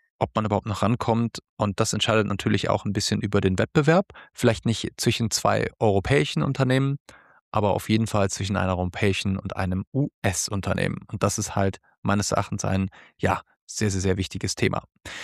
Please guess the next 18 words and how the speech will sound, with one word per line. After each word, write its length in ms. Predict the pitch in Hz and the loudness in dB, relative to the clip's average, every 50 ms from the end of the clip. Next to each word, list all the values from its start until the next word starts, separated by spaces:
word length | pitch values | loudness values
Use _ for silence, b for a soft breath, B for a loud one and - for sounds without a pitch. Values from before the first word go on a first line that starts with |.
| B B B B B B B B B B B B _ _ | B B B B B B B B B B B B _ _
Dann 160 | - 147 135 | 2 2 2
fragst 360 | - - 120 139 - - - - | 2 2 2 2 2 2 2 4
du 40 | |
dich 160 | 123 135 - - | 4 2 2 2
wahrscheinlich 500 | 123 107 - - 107 120 147 147 - - | 0 2 2 2 4 4 4 4 4 4
jetzt, 280 | 123 117 - - - | 2 2 0 -2 -4
okay, 240 | - - - 135 113 | -2 2 2 4 4
er 80 | 113 107 | 4 2
hat 140 | 110 - | 2 2
eben 220 | - 117 120 117 - | 2 2 2 2 2
irgendwie 340 | - 113 113 117 104 104 98 - - | 0 2 2 2 2 2 0 2 4
Österreich 580 | 139 165 - - - 107 107 98 95 98 - | 4 4 6 4 2 2 4 4 2 2 2
erwähnt. 440 | 98 101 98 98 101 127 165 185 - - _ | 2 2 4 4 4 4 2 0 -2 -6 _
Was 340 | - - - - - - | -8 -4 -2 -2 0 0
ist 240 | - - 151 - - | 0 0 0 2 0
da 140 | 113 104 - | 0 -2 0
eigentlich, 640 | 113 120 143 151 127 98 - 107 117 156 - - - - - | 0 2 2 2 2 2 4 4 4 4 4 0 -4 -2 0
ähm, 360 | 117 110 107 107 104 104 120 | 2 2 4 4 4 2 0